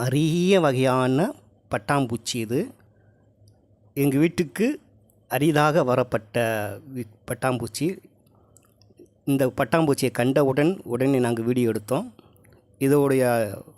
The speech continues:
அளவு உலகிலே மிக சிறிய அளவான பட்டாம்பூச்சி இது. இதோட அளவு பார்த்தோம்னா, ஒரு அரிசியோட அளவு எவ்வளவோ அவ்வளோதான் இந்த பட்டாம்பூச்சி இருக்கிறது. ஆகையால் இந்த பு-,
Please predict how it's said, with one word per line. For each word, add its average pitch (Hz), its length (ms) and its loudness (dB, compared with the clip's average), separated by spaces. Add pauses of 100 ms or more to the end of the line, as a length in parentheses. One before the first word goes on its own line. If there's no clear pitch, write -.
(560)
அளவு 170 360 4 (380)
உலகிலே 170 400 4 (200)
மிக 160 240 4 (160)
சிறிய 196 580 2
அளவான 131 600 2 (160)
பட்டாம்பூச்சி 123 680 -4
இது. 110 140 -6 (640)
இதோட 139 220 2 (140)
அளவு 170 200 4 (140)
பார்த்தோம்னா, 127 440 0 (480)
ஒரு 135 180 2 (120)
அரிசியோட 160 600 4 (220)
அளவு 143 220 4 (200)
எவ்வளவோ 127 320 2 (100)
அவ்வளோதான் 127 480 0
இந்த 127 220 -6
பட்டாம்பூச்சி 117 500 -4 (160)
இருக்கிறது. 107 500 -8 (1120)
ஆகையால் 147 340 4
இந்த 135 160 0
பு-, 143 280 0